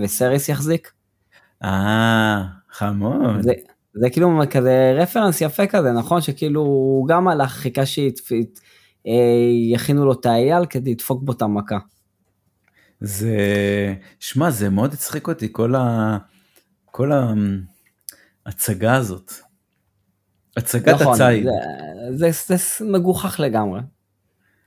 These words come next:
Speaker 1: זה
Speaker 2: כן,
Speaker 1: באמת
Speaker 2: כי אתה אומר,
Speaker 1: מגוחך.
Speaker 2: מה אתה מתלהב כל כך מציד, אם אתה זה שרק נותן את המכה האחרונה, אתה בעצם השוחט, אתה לא ה-,
Speaker 1: נכ-,
Speaker 2: הצייד.
Speaker 1: נכון, חד משמעית.
Speaker 2: איזה שטויות.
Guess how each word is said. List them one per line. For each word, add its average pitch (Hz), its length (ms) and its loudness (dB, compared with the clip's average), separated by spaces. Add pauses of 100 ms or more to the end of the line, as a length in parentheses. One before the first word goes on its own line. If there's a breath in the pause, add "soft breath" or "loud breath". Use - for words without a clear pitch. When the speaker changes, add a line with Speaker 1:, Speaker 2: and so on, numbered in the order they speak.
Speaker 1:
זה 139 140 4
Speaker 2:
כן, 151 60 2
Speaker 1:
באמת 165 220 6
Speaker 2:
כי 170 80 2
אתה 143 80 2
אומר, 147 120 4
Speaker 1:
מגוחך. 135 60 2
Speaker 2:
מה 139 60 6
אתה 196 160 2
מתלהב 147 720 4
כל 143 200 -2
כך 143 260 -2
מציד, 175 720 0
אם 123 300 2 (500)
אתה 170 200 0
זה 180 120 0
שרק 185 220 2
נותן 170 280 -2
את 165 60 -6
המכה 156 320 -2
האחרונה, 147 460 -2
אתה 110 180 -4
בעצם 127 300 -2
השוחט, 156 480 -2
אתה 110 160 -4
לא 123 200 2
ה-, 131 400 2 (160)
Speaker 1:
נכ-, 120 160 -4 (120)
Speaker 2:
הצייד. 120 300 4
Speaker 1:
נכון, 101 280 2 (800)
חד - 200 -4
משמעית. 113 180 0
Speaker 2:
איזה 90 220 -4
שטויות. 117 600 -2